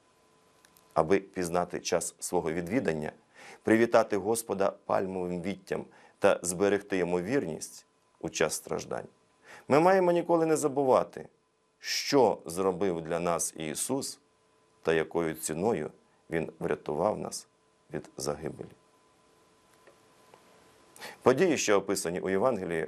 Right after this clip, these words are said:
можуть здаватися нам далекими, адже нас відокремлює від них і час, і культурна традиція, і наша байдужість, котра не хоче помічати страждання інших.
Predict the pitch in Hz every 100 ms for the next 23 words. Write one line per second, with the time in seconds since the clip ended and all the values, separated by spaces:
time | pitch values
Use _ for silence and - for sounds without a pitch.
0 | - 104 104 92 - 87 92 98 82 -
1 | 87 90 - 87 113 131 - - - _
2 | _ _ - - - - 117 110 117 101
3 | - 131 - 110 101 98 131 123 107 95
4 | 95 92 104 - - 87 - 110 117 110
5 | - _ - 92 90 127 98 82 85 85
6 | 113 120 - 98 - - - - 165 170
7 | 156 156 143 151 90 - - 95 98 98
8 | 107 131 - - - - 90 90 90 87
9 | - - 92 85 85 85 - 78 -